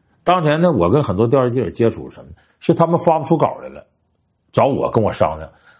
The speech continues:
他说：“老梁，你那个社会影响挺大，你那老梁观世界那节目日播的，那是在辽宁电视台、辽宁卫视我那个每天都有的这个实时评论节目。”他希望呢，就说也不希望你把这个真相你都说出去，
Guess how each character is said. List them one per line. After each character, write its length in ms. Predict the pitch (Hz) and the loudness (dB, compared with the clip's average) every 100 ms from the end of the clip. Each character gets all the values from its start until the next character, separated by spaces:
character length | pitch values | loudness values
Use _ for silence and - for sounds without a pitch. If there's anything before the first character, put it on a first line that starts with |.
| _ | _
他 100 | 127 | 0
说 80 | 110 | 0
：“老 60 | |
梁， 240 | 85 104 95 | 0 0 -2
你 160 | 73 | -2
那 120 | 85 | 0
个 640 | 113 123 107 95 82 76 73 | 2 2 0 -2 -6 -10 -12
社 200 | - 110 | -2 -2
会 120 | 98 | 0
影 140 | 98 | -4
响 160 | 90 95 | -2 -4
挺 160 | 87 71 | -4 -2
大， 220 | 90 - - - | -2 -2 -14 -8
你 140 | 87 | 0
那 120 | 107 | 2
老 160 | 107 76 | 2 0
梁 160 | 92 | -2
观 160 | 107 107 | 0 0
世 120 | 104 | 0
界 260 | 107 120 - - | -2 -2 -4 -12
那 80 | |
节 220 | 90 - - | -10 -8 -6
目 180 | 87 185 | -2 2
日 180 | 196 | 4
播 260 | 117 76 67 | 4 0 -2
的， 120 | - - _ _ _ _ _ | -6 -12 _ _ _ _ _
那 160 | 113 113 | 2 2
是 120 | 113 | 2
在 160 | 123 | 2
辽 160 | 107 101 | 2 2
宁 140 | 113 | 2
电 120 | 110 107 | 2 0
视 60 | 90 | -2
台、 160 | 78 | -6
辽 160 | 90 95 | -2 0
宁 100 | 98 | 0
卫 120 | 98 | -2
视 180 | - 101 | -2 -2
我 160 | 73 65 | -4 -6
那 120 | 90 | -4
个 200 | 90 82 - - - | -4 -4 -8 -20 -4
每 200 | 90 87 | 2 2
天 220 | 85 131 | 4 2
都 160 | 117 120 | 2 2
有 220 | 104 - | 0 -4
的 140 | - 85 | -10 -8
这 120 | 85 | -6
个 480 | 78 73 67 64 62 | -4 -4 -4 -4 -6
实 160 | - 87 | 0 0
时 80 | |
评 120 | 87 78 | 0 0
论 140 | 87 | -2
节 140 | 73 - | -2 -8
目。” 100 | - - - - _ | -14 -20 -20 -20 _
他 120 | - 113 | -2 0
希 200 | - 131 | 2 2
望 280 | 143 131 | 2 -2
呢， 160 | 101 90 | -4 -6
就 160 | - 117 | -2 0
说 160 | 131 | 2
也 100 | 117 | 0
不 140 | - 139 | 0 0
希 120 | 131 | 2
望 200 | 127 113 | 0 0
你 80 | 120 | -2
把 180 | 101 | -2
这 140 | - 117 | -2 0
个 160 | 117 | 0
真 240 | 104 113 110 | 0 -2 0
相 200 | 135 110 | 0 -2
你 100 | - | -4
都 220 | - 123 | -2 0
说 260 | 117 87 73 | -2 -4 -6
出 100 | 73 | -8
去， 140 | 65 | -12